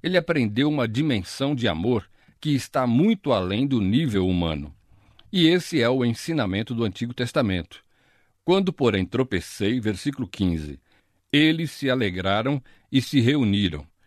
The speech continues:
Eles fizeram uma festa, e eles me atacaram e não cessaram. Eles rangeram os dentes sobre mim, mas esse nunca foi o meu coração para com eles."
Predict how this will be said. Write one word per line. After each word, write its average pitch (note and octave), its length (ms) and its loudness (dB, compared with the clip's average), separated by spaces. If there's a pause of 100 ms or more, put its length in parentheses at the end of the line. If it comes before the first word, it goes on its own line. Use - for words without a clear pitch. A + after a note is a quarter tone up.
(140)
Eles D3+ 220 -2
fizeram B2+ 400 -2
uma D3+ 140 -2
festa, G2+ 600 -6 (360)
e D#3 120 4
eles D#3+ 240 2
me D3 140 0
atacaram A#2 840 -2
e C#3 80 2
não B2 200 4
cessaram. E2+ 680 -4 (540)
Eles E3 280 0
rangeram C3 800 2
os F2 160 -6
dentes A2 380 -2
sobre B2 320 -4
mim, F2+ 260 -2 (440)
mas A#2+ 320 2
esse D3+ 300 0
nunca C#3 360 2
foi B2+ 300 0
o F#2+ 40 0
meu A2+ 200 2
coração G2+ 520 -6
para G#2 200 -6
com G#2 200 -4
eles." C#2+ 440 -12